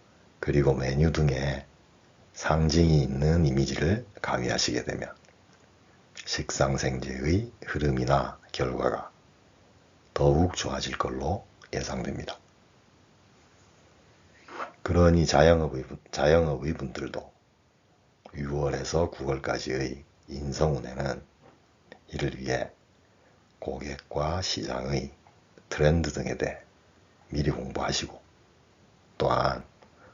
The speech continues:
고객들로부터 인정받을 수 있는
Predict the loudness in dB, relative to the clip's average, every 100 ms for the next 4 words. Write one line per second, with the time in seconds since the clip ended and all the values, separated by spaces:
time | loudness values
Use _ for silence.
0 | _ -8 -2 2 2 0 0 2 2 0
1 | -2 -2 -2 -8 _ _ -4 -2 0 0
2 | 0 -2 -4 -6 -4 -2 -2